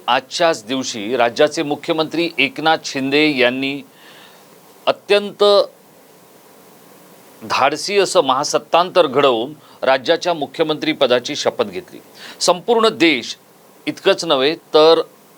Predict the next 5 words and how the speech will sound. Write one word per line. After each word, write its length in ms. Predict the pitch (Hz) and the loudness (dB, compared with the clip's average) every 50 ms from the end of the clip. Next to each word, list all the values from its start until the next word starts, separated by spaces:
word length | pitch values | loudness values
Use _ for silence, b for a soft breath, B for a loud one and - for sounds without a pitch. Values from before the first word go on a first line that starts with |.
| - 123 110 | -16 -6 0
जगभरातल्या 680 | - 151 147 139 147 170 185 180 180 - 180 185 180 - - - | 0 0 2 2 2 2 2 2 2 0 0 0 0 -2 -2 -4
अनेक 400 | 156 165 208 220 226 226 220 - - - - | -2 -2 0 0 -2 -2 -4 -12 -20 -12 -4
मराठी 400 | 131 131 135 156 170 160 165 180 | 0 2 2 2 2 0 -4 -8
प्रेक्षकांना 720 | - - 143 123 - - 151 143 143 143 139 139 143 143 | -4 -4 -4 -2 -2 -4 -4 0 0 0 0 0 0 -2
किंवा 380 | 139 - - 151 139 147 151 | -2 -2 -4 0 2 4 4